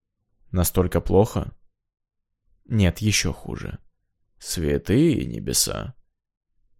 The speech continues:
«Значит, ты явился, чтобы помочь с расследованием?» «Верно.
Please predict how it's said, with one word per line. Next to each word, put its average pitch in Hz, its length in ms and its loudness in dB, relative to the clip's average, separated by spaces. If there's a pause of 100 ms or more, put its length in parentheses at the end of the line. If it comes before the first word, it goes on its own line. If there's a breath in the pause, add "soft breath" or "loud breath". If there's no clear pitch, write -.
«Значит, 104 400 2
ты - 80 4
явился, 110 460 2
чтобы 104 240 -2
помочь 110 320 2
с - 80 -2
расследованием?» 107 840 0 (840)
«Верно. 120 500 2